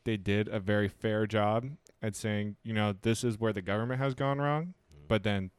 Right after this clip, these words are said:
Speaker 1: this is where small business owners have kind of been skirting.
Speaker 2: Mm-hmm.
Speaker 1: And, you know, they, you have your fault to play at that.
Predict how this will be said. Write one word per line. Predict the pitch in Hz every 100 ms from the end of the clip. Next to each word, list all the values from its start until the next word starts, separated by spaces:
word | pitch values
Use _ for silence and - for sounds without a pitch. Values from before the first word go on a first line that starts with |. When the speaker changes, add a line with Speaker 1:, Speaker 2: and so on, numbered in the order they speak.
| -
Speaker 1:
this | 113 -
is | 110
where | 101 104 98 95 95 _ _ _ _ _ _ _ _
small | - 113 110
business | 104 104 107 -
owners | 104 110 120 -
have | 101 98 92
kind | - 104
of | 98 98 - _
been | 113 104
skirting. | 101 - 107 117 131 180 - _ _
Speaker 2:
Mm-hmm. | - 71 85 123 _ 104
Speaker 1:
And, | 95 92 92
you | 98
know, | 98
they, | 92 95 98 107
you | 104 101
have | 101 95
your | 104 104
fault | - 110 104
to | 104
play | 110 107
at | 101
that. | 107 120